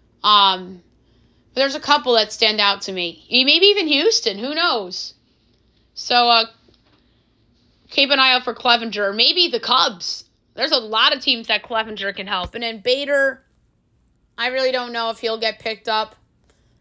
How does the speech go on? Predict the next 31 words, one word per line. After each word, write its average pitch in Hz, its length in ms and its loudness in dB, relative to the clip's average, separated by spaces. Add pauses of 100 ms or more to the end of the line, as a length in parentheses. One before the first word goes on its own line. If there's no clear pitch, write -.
Maybe 254 300 -4
the 233 100 -2
Marlins. 233 1000 -4 (1000)
Maybe 233 320 0
the 233 120 0
Cubs. 240 720 2 (680)
We'll 240 140 2
see 240 220 0
about 226 240 4
Bader. 226 320 4
And 214 240 -2
then, 214 300 -4
to - 120 -4
me, 254 320 2
Carrasco 226 640 2
is 208 80 -2
the 208 100 -6
least 208 320 -6
likely 190 300 -2
player 190 400 -2
to 180 80 -4
get 185 300 -2 (840)
picked 208 280 0
up. 202 120 2
And 220 100 4
I 240 80 6
think 262 160 0
the 247 60 -2
most 240 220 4
likely 226 300 4
players 214 480 4